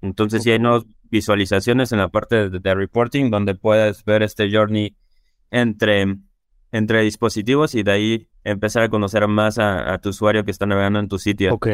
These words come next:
Speaker 2: perfecto. Y en ese sentido, o sea, y como siguiendo esta, esta idea que compartes, o sea, ¿cómo crees que puedan las empresas aprovechar estas capacidades que te da ahora Google Analytics cuatro, eh, como de aprender de manera au-,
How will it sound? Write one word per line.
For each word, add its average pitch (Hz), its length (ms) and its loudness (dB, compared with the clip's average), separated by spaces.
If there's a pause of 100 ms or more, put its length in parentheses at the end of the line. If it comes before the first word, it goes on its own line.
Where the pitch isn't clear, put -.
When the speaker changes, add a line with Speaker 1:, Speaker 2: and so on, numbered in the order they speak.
(360)
Speaker 2:
perfecto. 104 480 -4
Y 175 100 -2
en 135 80 -2
ese 139 180 0
sentido, 151 520 2
o 131 80 -2
sea, 117 280 -2
y 113 280 -4 (140)
como 110 240 -8
siguiendo 117 380 -2
esta, 123 600 0 (160)
esta - 260 -4
idea 131 340 2
que - 140 -14
compartes, 120 880 -4
o - 40 -20
sea, 135 120 0
¿cómo 139 340 -2
crees 143 260 0
que - 100 -4
puedan 139 360 0
las 135 140 -4
empresas 127 840 -4
aprovechar 127 800 -2
estas 131 300 -6
capacidades 123 1080 -4 (140)
que - 120 -2
te 123 200 0
da 120 200 2
ahora 123 280 4
Google 120 340 0
Analytics 117 560 -4
cuatro, 123 640 -2
eh, 104 580 0
como 117 220 -2
de 120 80 4
aprender 117 600 0
de 131 100 0
manera 123 460 2
au-, 117 120 -6